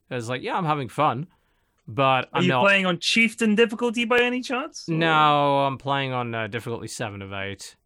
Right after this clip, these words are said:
Speaker 1: whatever that
Speaker 2: Mm.
Speaker 1: is.
Speaker 2: That is
Speaker 1: Um,
Speaker 2: not deity. That is,
Speaker 1: uh,
Speaker 2: is it one
Speaker 1: could
Speaker 2: above
Speaker 1: be a
Speaker 2: Emperor?
Speaker 1: mor-,
Speaker 2: I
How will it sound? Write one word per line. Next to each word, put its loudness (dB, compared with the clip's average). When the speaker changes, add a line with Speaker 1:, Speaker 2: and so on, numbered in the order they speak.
Speaker 1:
whatever -6
that -8
Speaker 2:
Mm. -8
Speaker 1:
is. -14
Speaker 2:
That -2
is -4
Speaker 1:
Um, -8
Speaker 2:
not -6
deity. -2
That -4
is, -10
Speaker 1:
uh, -6
Speaker 2:
is -6
it -10
one -8
Speaker 1:
could -6
Speaker 2:
above 2
Speaker 1:
be 4
a 4
Speaker 2:
Emperor? 0
Speaker 1:
mor-, 2
Speaker 2:
I -4